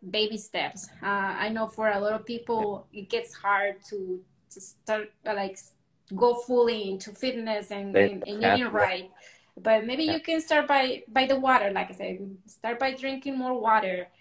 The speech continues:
Speaker 1: and then maybe a little bit less sugars during the day. And one step at, step at a time, uh, is going to add up and get you to a healthier you.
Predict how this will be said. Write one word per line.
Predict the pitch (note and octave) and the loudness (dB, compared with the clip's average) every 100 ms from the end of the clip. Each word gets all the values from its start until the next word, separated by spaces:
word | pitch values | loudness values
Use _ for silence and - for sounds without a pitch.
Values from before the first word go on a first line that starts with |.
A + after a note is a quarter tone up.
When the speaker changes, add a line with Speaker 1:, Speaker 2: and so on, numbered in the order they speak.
| _ | _
Speaker 1:
and | G#3+ A3 G#3+ | -4 -2 0
then | A3 A3 A3 | 2 2 0
maybe | A3+ A3+ G#3+ | -4 -4 0
a | G3 | 2
little | C#4+ E4 | 2 2
bit | D#4 - | 0 -4
less | - C#4 C#4 | -2 0 0
sugars | - D4+ C#4 A3 F#3+ F#3+ F#3+ | -2 -2 0 0 0 -2 -4
during | G#3+ G#3 | -6 -6
the | G3 | -8
day. | F#3+ F3 - - - _ _ - | -10 -10 -10 -12 -16 _ _ -2
And | G#3+ G#3 G3+ G3+ G3+ _ - | 0 2 -2 -6 -10 _ -8
one | B3 C#4+ | -2 -2
step | C#4+ C#4+ C#4 | 0 0 2
at, | C#4 - - | 0 -2 -4
step | - B3+ B3+ | -10 -6 -2
at | |
a | A#3 - | -2 -4
time, | A#3 A#3+ A#3 A#3 G#3+ - - | -4 -2 -2 -4 -10 -12 -4
uh, | G3+ F#3 - | -2 -2 -4
is | G3+ | -6
going | A3+ A3+ G#3+ | -6 -6 -6
to | A3 - | -2 2
add | F#3+ G3 | 2 4
up | F#3+ F#3 - - - | 4 4 0 -14 -10
and | F#3+ F#3+ F#3+ F#3+ | -8 -8 -10 -8
get | G#3 G3+ | -8 -4
you | G3+ | -6
to | F#3+ G3+ | -6 -6
a | F3+ - | -6 -6
healthier | F#3+ F3+ F#3+ F#3 | -8 -8 -8 -10
you. | D#3 - G#4+ | -10 -12 -12